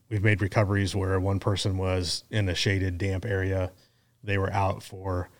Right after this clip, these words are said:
uh, you know, two weeks, and we ran another one. Well, the one that I stumbled across,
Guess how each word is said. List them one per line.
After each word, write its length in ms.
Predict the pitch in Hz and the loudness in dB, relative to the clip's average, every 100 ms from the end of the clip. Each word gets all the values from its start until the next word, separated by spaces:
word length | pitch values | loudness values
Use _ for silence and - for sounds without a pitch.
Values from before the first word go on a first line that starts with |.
| _ _ _ _ 98 | _ _ _ _ -6
uh, 80 | |
you 120 | 95 92 | -4 -4
know, 40 | |
two 220 | 82 110 | -2 -2
weeks, 500 | 98 98 - - - - _ - | -2 -6 -8 -10 -10 -18 _ -6
and 360 | 101 92 90 - _ _ _ _ _ | -2 -2 -4 -10 _ _ _ _ _
we 160 | 117 98 | -16 -4
ran 180 | 95 | -2
another 280 | 92 98 95 | 0 0 0
one. 360 | 92 95 95 98 | 0 0 0 -2
Well, 100 | 98 | -2
the 80 | 98 | -2
one 120 | 95 | 0
that 80 | 95 | 0
I 100 | 101 | -2
stumbled 340 | - 98 92 | -2 -4 -4
across, 560 | 90 101 95 - - | -2 0 0 -2 -8